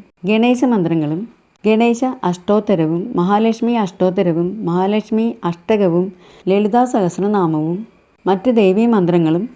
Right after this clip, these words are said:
ജപിക്കുന്നത് ഉത്തമമാണ്. സാധുക്കൾക്ക് അന്നദാനം നടത്തുന്നതും വളരെ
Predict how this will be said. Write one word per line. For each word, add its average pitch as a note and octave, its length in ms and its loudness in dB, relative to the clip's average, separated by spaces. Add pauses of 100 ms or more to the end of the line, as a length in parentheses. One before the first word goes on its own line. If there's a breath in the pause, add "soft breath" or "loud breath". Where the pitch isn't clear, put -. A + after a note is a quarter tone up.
(140)
ജപിക്കുന്നത് E3+ 560 0 (160)
ഉത്തമമാണ്. D#3 600 0 (720)
സാധുക്കൾക്ക് A3+ 600 2 (120)
അന്നദാനം A3 540 2
നടത്തുന്നതും E3+ 560 -2 (280)
വളരെ E3+ 340 -2